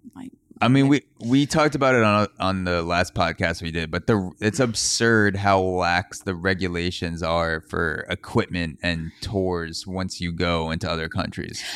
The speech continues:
Speaker 1: I mean, it depends,
Speaker 2: Like, there's no
Speaker 1: like
Speaker 2: way those ropes would pass a regulation test in
Speaker 1: No.
Speaker 2: America to use for climbing.
Speaker 1: No, and honestly, like, yeah, maybe I was a bit, I mean, I didn't climb that high. Like, I didn't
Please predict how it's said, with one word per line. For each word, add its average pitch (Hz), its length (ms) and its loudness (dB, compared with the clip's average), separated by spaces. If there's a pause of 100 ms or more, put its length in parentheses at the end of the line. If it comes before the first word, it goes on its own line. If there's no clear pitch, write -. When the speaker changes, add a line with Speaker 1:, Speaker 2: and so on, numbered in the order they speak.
Speaker 1:
I 262 80 2
mean, 359 160 0
it 392 140 2
depends, 180 400 -2
Speaker 2:
Like, 123 140 4
there's 147 260 4
no 135 220 6
Speaker 1:
like 131 60 6
Speaker 2:
way 123 200 6
those 101 260 2
ropes 95 440 2
would 92 180 0
pass 87 520 0
a 87 80 -2
regulation 85 760 -2
test 87 200 2
in 101 360 6
Speaker 1:
No. 95 100 6
Speaker 2:
America 92 440 4
to 92 120 -6
use 87 220 -2
for 90 140 -6
climbing. - 500 -6
Speaker 1:
No, 196 340 0
and 175 140 -2
honestly, 190 400 -2
like, 175 180 -2
yeah, 160 120 -8
maybe 175 200 -6
I 175 60 -4
was 175 140 -4
a 185 40 -12
bit, - 220 -4
I 220 100 2
mean, 226 120 4
I 247 80 4
didn't 269 260 2
climb 190 320 2
that 175 160 4
high. 170 300 0
Like, 175 200 2
I 190 100 2
didn't 233 360 0